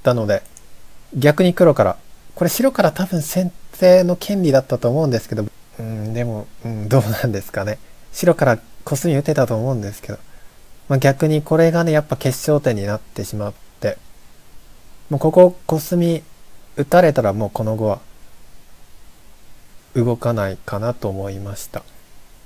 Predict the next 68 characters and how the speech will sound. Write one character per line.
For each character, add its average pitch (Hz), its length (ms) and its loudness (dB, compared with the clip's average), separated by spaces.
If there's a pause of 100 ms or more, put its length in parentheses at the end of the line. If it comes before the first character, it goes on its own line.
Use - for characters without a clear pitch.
(1160)
こ 156 160 0
れ 165 200 4
が 165 200 2
ね、 151 160 -2 (420)
ま 143 60 0
あ、 143 40 0
本 208 240 0
来 151 160 6
多 151 140 2
分 139 140 0
白 151 220 0
か - 100 0
ら 113 60 6
打 117 60 0
て 123 120 -2
た 104 220 0 (1000)
と 117 100 -4
こ 131 140 -2
ろ 123 120 2
だ 107 120 0
と 107 120 -6
思 110 200 -4
う 101 40 -6
の 95 120 -8
で、 98 80 -10
コ 107 140 -8
ス - 160 -10
ミ 98 180 -8
を。 - 40 -12 (800)
白 165 240 0
の 143 120 0
権 170 220 0
利 156 120 0
の 151 80 0
方 165 160 -2
が 139 100 2
強 135 180 -4
か 135 80 0
っ 113 60 -2
た 110 120 -6
と 110 80 -4
思 113 160 -2
う - 20 -4
の 101 80 -8
で、 98 260 -6 (220)
逆 123 300 -2
に 147 100 0
黒 147 180 2
が 101 140 0
先 104 220 -4
手 107 120 -4
で 104 80 0
打 104 60 -2
て 98 140 -6
た 98 140 -6
の 92 140 -8
で、 95 180 -4 (220)
も 135 80 -2
う - 20 -8
こ 139 120 -2
こ 156 100 -2
だ 156 140 4
け 156 120 2
で 110 120 2
全 101 180 -4
然 101 180 -4
地 110 120 -4
の 95 140 -6